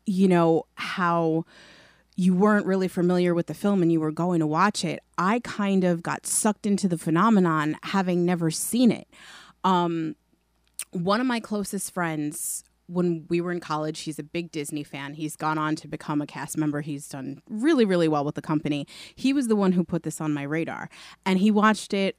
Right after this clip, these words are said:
on the Disney Channel, and, you know, he thought it was really cute, but, you know, he really enjoyed the movie, and he was like, "You gotta watch it, you gotta watch it." It's, you know, like, this idyllic high school scenario, and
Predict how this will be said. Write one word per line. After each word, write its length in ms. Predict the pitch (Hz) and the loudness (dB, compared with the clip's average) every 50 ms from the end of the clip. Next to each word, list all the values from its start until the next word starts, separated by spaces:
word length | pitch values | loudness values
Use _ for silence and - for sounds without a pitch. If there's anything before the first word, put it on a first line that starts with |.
| _ - | _ -2
on 240 | 185 180 170 175 170 | 2 2 4 4 4
the 80 | 170 | 2
Disney 320 | 165 175 170 160 175 175 165 | 2 0 0 0 2 0 0
Channel, 520 | - - 170 165 165 165 165 165 165 160 | 0 0 0 0 0 0 0 0 -2 -2
and, 340 | 160 156 156 160 165 160 - _ | -2 -2 -4 -4 -4 -6 -6 _
you 140 | 269 320 311 | 0 2 4
know, 180 | 247 196 196 | 4 4 2
he 140 | 165 196 196 | 2 -2 -2
thought 240 | - 185 175 175 175 | 0 0 2 2 0
it 80 | - | 0
was 200 | 165 170 156 151 | -2 -4 -4 -2
really 220 | 185 175 160 160 160 | -2 -2 -2 -2 -4
cute, 400 | - - - 330 302 294 285 - | -4 2 4 4 6 4 2 0
but, 340 | - 185 208 190 190 190 - - - - - - - _ | 0 2 4 4 4 2 0 -6 -16 -20 -20 -20 -10 _
you 140 | - 254 269 | 0 2 4
know, 120 | 226 196 | 4 4
he 160 | 190 - 233 226 | 4 4 2 2
really 280 | 190 208 214 208 202 | 2 4 4 4 4
enjoyed 260 | 185 180 185 190 180 | 4 2 2 2 0
the 40 | 180 | 0
movie, 220 | 180 180 170 170 170 | 0 -2 -2 -2 -2
and 80 | 170 | -2
he 80 | 185 170 | -2 -4
was 140 | 156 156 156 | -4 -4 -6
like, 140 | 151 151 - | -6 -8 -4
"You 140 | - 175 170 | -4 -4 -2
gotta 220 | 165 160 151 151 | -2 -2 -2 -2
watch 280 | 147 147 147 151 - - | -2 -2 -4 -4 -4 -6
it, 80 | 165 - | -4 -4
you 120 | 156 160 | -4 -2
gotta 220 | 156 151 147 147 | -2 -2 -2 -4
watch 300 | 143 135 135 143 - - | -4 -4 -6 -8 -6 -6
it." 80 | 165 147 | -6 -6
It's, 420 | 151 151 - - - - - - - _ _ - | -6 -6 -6 -6 -6 -6 -8 -10 -14 _ _ -4
you 120 | 220 208 | -2 -2
know, 140 | 175 160 156 | -2 -2 -2
like, 180 | 156 156 160 | -4 -6 -6
this 180 | - 170 165 - | -6 -8 -6 -4
idyllic 720 | 180 165 160 156 175 175 165 165 165 - - - - - - _ _ _ - | -4 -6 -4 -4 -4 -4 -2 -4 -6 -8 -10 -16 -20 -20 -20 _ _ _ -18
high 200 | - - 180 160 | -8 -4 -4 -4
school 280 | - - - - 170 156 | -4 -6 -6 -4 -4 -4
scenario, 680 | 156 - 151 147 147 143 135 131 127 113 90 85 120 | -2 -2 -4 -4 -4 -4 -6 -8 -8 -8 -8 -8 -6
and 240 | 135 147 143 143 160 | -6 -6 -6 -6 -8